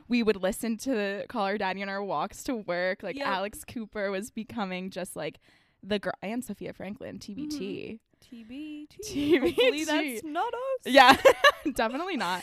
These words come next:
Speaker 2: <laughs>
Speaker 1: Maybe,
Speaker 2: Very
Speaker 1: like, bought out
Speaker 2: scary.
Speaker 1: by Spotify by sixty million. Let's,
Speaker 2: Yeah,
Speaker 1: let's have that be
Speaker 2: perfect.
Speaker 1: us, you
Speaker 2: I
Speaker 1: know?
Speaker 2: would love that for us.
Speaker 1: <laughs>
Speaker 2: <laughs> Manifestations are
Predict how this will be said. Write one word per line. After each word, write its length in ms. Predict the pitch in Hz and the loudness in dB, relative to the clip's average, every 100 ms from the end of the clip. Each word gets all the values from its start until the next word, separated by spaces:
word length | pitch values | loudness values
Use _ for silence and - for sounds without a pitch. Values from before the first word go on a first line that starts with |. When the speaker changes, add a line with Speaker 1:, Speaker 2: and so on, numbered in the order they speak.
| - | -8
Speaker 2:
<laughs> 120 | - | -8
Speaker 1:
Maybe, 260 | 247 247 311 | 0 2 2
Speaker 2:
Very 160 | 330 370 | 0 2
Speaker 1:
like, 60 | |
bought 220 | 240 208 | 4 4
out 160 | 220 220 | 4 2
Speaker 2:
scary. 420 | 214 208 196 190 | 2 0 -2 -4
Speaker 1:
by 40 | 190 | -6
Spotify 580 | - 190 170 196 196 196 | -6 -6 -4 -4 -6 -6
by 100 | 208 | -8
sixty 280 | 202 - 190 | -10 -12 -10
million. 380 | 170 165 196 165 | -8 -8 -8 -2
Let's, 140 | 180 | 0
Speaker 2:
Yeah, 140 | 392 - | 0 0
Speaker 1:
let's 220 | 247 262 | -6 -6
have 140 | 294 277 | -8 -4
that 280 | 330 165 - | -2 -2 -4
be 100 | 160 | -8
Speaker 2:
perfect. 320 | - - 240 - | -8 -8 -8 -6
Speaker 1:
us, 60 | |
you 80 | 262 | -2
Speaker 2:
I 40 | |
Speaker 1:
know? 180 | 269 262 | -2 -2
Speaker 2:
would 60 | 254 | -4
love 100 | 294 | -6
that 180 | - - | -8 -14
for 180 | 73 73 | -16 -8
us. 200 | 403 403 - - 508 - - | -6 2 0 2 -4 -4 -6
Speaker 1:
<laughs> 0 | |
Speaker 2:
<laughs> 220 | 277 311 | -4 -4
Manifestations 1080 | 302 277 277 285 330 392 370 330 320 349 330 | -2 0 0 0 -2 -4 -2 -2 0 -2 -2
are 140 | 311 | -2